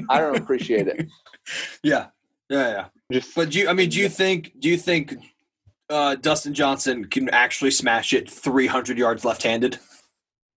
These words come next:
Speaker 1: Yes. Hundred percent.
Speaker 2: <laughs> All right.
Speaker 1: I'm
Speaker 2: All right.
Speaker 1: so bought in.
Speaker 2: What do you think you would shoot left-handed around, uh, like, a local golf course? Like, the last golf course we played together, what do you think you would have hit left-handed?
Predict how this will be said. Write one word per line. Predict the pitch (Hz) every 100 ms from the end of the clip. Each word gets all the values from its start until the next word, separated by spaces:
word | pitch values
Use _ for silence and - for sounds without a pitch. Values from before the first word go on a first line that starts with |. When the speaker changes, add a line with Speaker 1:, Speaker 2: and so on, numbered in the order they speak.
| _
Speaker 1:
Yes. | 113 98 - - _ - _ _ _ _ _
Hundred | 120 113
percent. | - - 160 104 -
Speaker 2:
<laughs> | - -
All | 247 -
right. | 220 - - - -
Speaker 1:
I'm | - -
Speaker 2:
All | -
right. | 139
Speaker 1:
so | 147 180
bought | 131 120 117
in. | 107 104 107 - -
Speaker 2:
What | - 196
do | 247
you |
think | 254 247 180
you | 214
would | 190 175 117
shoot | - 190 208 143 127
left-handed | 131 147 - 143 135 113 117 104 -
around, | 131 127 131 123 120 107 - _ -
uh, | 143 135
like, | 135 131 131
a |
local | 131 127 123 123
golf | 117 107
course? | - - -
Like, | 135 135
the |
last | 175 190 175
golf | 170 160
course | 156 143
we |
played | 135 127
together, | 117 107 98 - - - - -
what | 143 156
do |
you | 156
think | 156 139
you | 139
would | 135
have | 131
hit | 135
left-handed? | 127 117 - 95 80